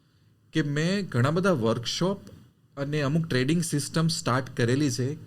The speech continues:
કે જેમાં પ્રોપર આખી થીમ છે મેન્ટરશિપની. મને એવું લાગે છે કે સ્ટોક માર્કેટમાં ક્યારેય ટિપ્સ અને શોર્ટકટથી સફળતા ના મળે,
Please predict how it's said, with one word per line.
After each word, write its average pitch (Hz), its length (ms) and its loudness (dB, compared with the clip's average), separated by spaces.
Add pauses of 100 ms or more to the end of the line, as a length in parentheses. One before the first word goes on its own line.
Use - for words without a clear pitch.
કે 147 80 -4
જેમાં 151 480 -2
પ્રોપર 131 360 0
આખી 170 220 0
થીમ 170 220 0
છે 175 120 2
મેન્ટરશિપની. 120 800 0 (680)
મને 131 200 4
એવું 214 140 6
લાગે 175 260 2
છે 165 120 -4
કે 170 120 0
સ્ટોક 123 420 0
માર્કેટમાં 139 640 -2
ક્યારેય 135 260 0
ટિપ્સ 147 380 -2
અને 151 120 -2
શોર્ટકટથી 123 640 -2 (400)
સફળતા 123 480 0
ના 113 280 2
મળે, 95 280 -6